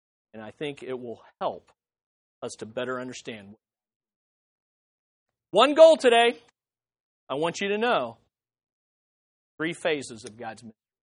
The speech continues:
because that's what God wants from Romans eleven. Let's pray.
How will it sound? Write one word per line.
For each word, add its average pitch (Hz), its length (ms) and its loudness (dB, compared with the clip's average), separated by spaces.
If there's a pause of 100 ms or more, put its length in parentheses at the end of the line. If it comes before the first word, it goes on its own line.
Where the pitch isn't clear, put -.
(320)
because 104 120 -20
that's 135 200 -8
what 123 180 -10
God 131 340 -4
wants 107 160 -20 (920)
from 110 160 -14
Romans 104 320 -14
eleven. 98 380 -14
Let's 120 180 -10
pray. 98 280 -10